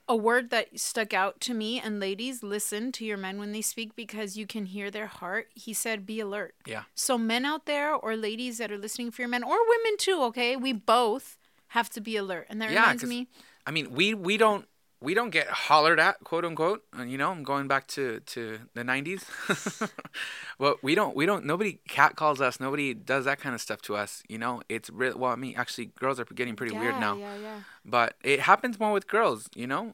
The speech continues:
Speaker 1: I know, but you're gonna get more famous. And talent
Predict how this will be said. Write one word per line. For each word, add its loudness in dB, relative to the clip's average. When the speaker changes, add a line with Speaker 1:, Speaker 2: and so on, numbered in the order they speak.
Speaker 1:
I 4
know, 4
but -4
you're -2
gonna -4
get -2
more -4
famous. -6
And 4
talent 2